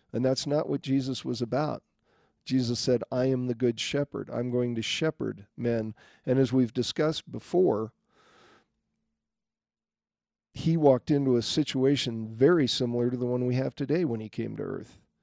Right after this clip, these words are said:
We build our big temples, we stand out in front of them, our teachers, and say, "If you want to know God, come on in here."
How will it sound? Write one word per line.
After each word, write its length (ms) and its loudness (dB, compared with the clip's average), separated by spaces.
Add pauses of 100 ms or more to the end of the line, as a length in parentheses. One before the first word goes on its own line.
(540)
We 100 2
build 280 4
our 100 4
big 240 0
temples, 480 -4
we 100 -6
stand 380 -4
out 180 0
in 80 -12
front 240 0
of 80 0
them, 220 2
our 100 -2
teachers, 520 -2
and 140 -10
say, 140 -2
"If 140 -6
you 60 -8
want 180 -2
to 60 -2
know 120 -2
God, 320 -2
come 160 -8
on 200 -4
in 140 -4
here." 280 -6